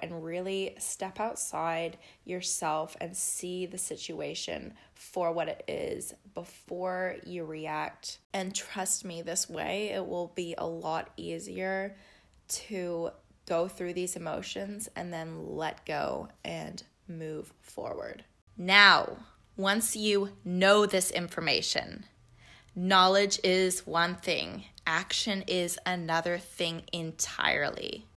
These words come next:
It is now your responsibility to choose to take action on what you know and apply what you know to your day-to-day life. You can listen to all the podcasts you want and all the personal development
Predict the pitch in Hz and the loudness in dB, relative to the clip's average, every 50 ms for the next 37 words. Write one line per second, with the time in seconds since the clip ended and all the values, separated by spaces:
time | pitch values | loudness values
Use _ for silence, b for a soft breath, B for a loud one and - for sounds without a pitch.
0 | - - 202 196 190 185 180 - 202 190 185 185 185 185 190 185 185 180 170 190 | 0 0 4 4 4 4 4 4 4 6 6 6 6 6 4 2 2 2 2 2
1 | - - - - 175 175 175 - - - 180 165 - 185 180 190 196 175 175 165 | 2 0 2 2 2 2 2 0 0 -2 -2 0 2 2 2 4 2 2 2 0
2 | 160 160 165 202 - B B B B B B B - - 202 190 - - - - | 0 -2 -4 -6 -8 B B B B B B B -4 -4 -2 0 2 0 2 4
3 | 196 180 185 185 - - - 185 - - 202 180 - - - - - 180 180 175 | 4 4 4 2 0 -2 -2 -4 -4 -4 -4 -4 -4 -6 0 2 4 4 4 2
4 | - - - - - 165 - - 170 202 - B B B B B - - 175 165 | 0 -2 -2 0 -2 -2 -4 -4 -6 -8 -10 B B B B B -6 -4 -2 -2
5 | 170 170 165 175 160 151 - 165 180 175 170 170 170 156 156 - - - - - | -2 -2 0 2 2 2 0 -2 -4 -2 -2 0 2 2 4 4 2 0 -2 -4
6 | - B B B B B B - 165 170 165 160 160 - - - 175 170 170 170 | -8 B B B B B B -6 -4 -2 -2 -4 -4 -8 -6 0 4 6 6 6
7 | 170 170 170 170 - - - - 170 165 160 156 - - 85 78 190 196 - - | 6 2 0 0 0 0 -4 -4 -4 -4 -2 -2 -2 -2 -2 -4 -6 -8 -8 -6
8 | - - 190 170 160 160 160 165 160 151 151 - - - 160 - - - - - | -4 -2 -2 -2 0 -2 -2 -2 -4 -4 -4 -4 -6 -6 -4 -4 -4 -4 -4 -4
9 | - - - - - - - - - - - - - - - - - - - - | -4 -4 -4 -4 -6 -8 -12 -14 -16 -18 -18 -18 -20 -20 -20 -20 -20 -20 -20 -18
10 | - - - - - - 190 208 202 - 254 254 240 240 240 240 - 254 240 233 | -20 -20 -20 -18 -8 -6 -4 -4 0 2 2 4 4 4 2 2 2 0 0 0
11 | 233 220 - - 220 196 185 - - 170 180 196 214 226 226 240 233 - - 254 | 0 0 -2 0 0 0 0 2 2 2 4 4 2 2 0 -2 -4 -4 -2 0
12 | 233 233 226 226 - 240 214 220 220 220 - 220 226 220 202 214 208 208 208 202 | 0 0 0 0 0 2 2 2 2 0 -4 -6 -6 -4 -2 0 2 2 4 4
13 | 202 208 - 180 165 160 - - - 190 196 202 202 202 208 208 214 214 220 220 | 2 2 0 -2 -4 -4 -4 0 2 4 4 4 4 4 4 4 2 2 0 0
14 | 214 220 214 214 214 208 208 - - 196 185 185 - 214 220 214 233 226 220 220 | 2 2 4 4 4 4 2 -2 -2 0 0 2 2 0 -2 -2 -2 2 4 4
15 | 214 208 208 - 208 208 208 202 208 202 - - | 4 4 2 2 0 0 0 0 -2 -2 -4 -4